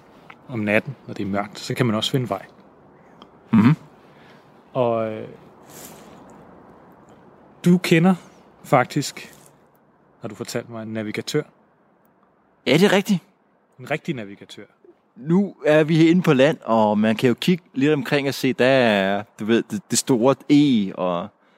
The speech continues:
Speaker 2: der er jo landevejen og sådan. Men midt ude på havet, hvor der ikke er nogen kendetegn, der er ikke noget at se, jamen, hvordan skal man så finde rundt? Der har sømænd altså i mange hundrede år kunne bruge stjernerne,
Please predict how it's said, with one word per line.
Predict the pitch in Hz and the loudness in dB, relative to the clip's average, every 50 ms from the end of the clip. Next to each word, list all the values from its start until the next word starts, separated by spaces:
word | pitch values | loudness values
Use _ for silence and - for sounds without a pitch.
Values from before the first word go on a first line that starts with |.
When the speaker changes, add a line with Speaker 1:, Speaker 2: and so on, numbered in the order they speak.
| _ _ _ _ _ _ - - | _ _ _ _ _ _ -4 0
Speaker 2:
der | 117 | 2
er | 120 - | 2 2
jo | 113 | 2
landevejen | 101 95 92 101 120 123 110 101 80 71 76 80 82 85 90 | 2 2 2 2 2 2 2 0 0 -2 -6 -10 -12 -12 -12
og | 92 | -8
sådan. | - 104 101 - 107 | -4 -4 -4 -2 0
Men | 110 107 113 117 | 0 0 0 0
midt | 127 156 190 190 - - | 2 2 2 0 0 -6
ude | - 151 143 139 147 156 | -8 -6 -2 -2 -2 -2
på | - 143 | 0 -2
havet, | 123 123 120 120 110 107 101 98 - _ _ _ _ _ _ _ - - - _ _ _ _ _ - _ _ _ _ _ _ _ _ _ _ - - | 0 2 2 2 2 0 -4 -6 -8 _ _ _ _ _ _ _ -20 -20 -20 _ _ _ _ _ -20 _ _ _ _ _ _ _ _ _ _ -20 -16
hvor | - - - 92 104 123 127 | -12 -10 -6 -2 0 2 4
der | 135 | 4
ikke | 139 139 139 | 4 4 4
er | 131 | 4
nogen | 123 123 123 127 123 | 4 6 4 4 4
kendetegn, | - 117 107 113 117 - - 101 98 98 98 | 4 4 2 2 2 0 0 -2 -2 0 2
der | 120 | 2
er | 120 | 2
ikke | 127 117 127 | 2 2 2
noget | 123 120 | 2 2
at | 113 107 | 2 0
se, | - 123 113 104 107 _ _ _ _ _ _ _ _ _ _ _ _ _ _ _ _ - | -2 -2 -2 -4 -4 _ _ _ _ _ _ _ _ _ _ _ _ _ _ _ _ -4
jamen, | 110 113 113 110 | -2 0 0 2
hvordan | 107 113 123 147 | 4 2 2 2
skal | 147 - - 127 | 0 0 2 2
man | 107 101 | 2 2
så | 92 - - 117 | 2 0 -2 -2
finde | - - - 113 101 95 | -2 0 -2 -2 -2 0
rundt? | 104 117 120 - - - | -4 -6 -6 -8 -12 -4
Der | - 123 | -4 -2
har | 135 139 | 0 0
sømænd | 135 - - 170 147 151 135 - 73 | 0 2 2 2 2 2 0 0 -2
altså | 71 80 90 - - 107 - - | -6 -8 -8 -6 -6 -6 -4 -2
i | 101 101 101 95 92 - - - | -2 -2 -2 -4 -8 -12 -16 -8
mange | 98 104 107 95 107 135 143 | -2 0 0 2 2 2 0
hundrede | 120 135 147 143 135 120 107 | 2 2 2 4 4 4 4
år | 104 101 104 98 _ _ _ _ _ _ _ _ - | 2 0 -4 -8 _ _ _ _ _ _ _ _ -12
kunne | - 113 | -12 -10
bruge | - - 107 110 120 123 127 135 - _ - | -6 -2 0 2 2 2 0 -2 -6 _ -10
stjernerne, | - - - 101 101 107 113 113 110 104 | -8 -4 -2 0 2 2 4 2 2 0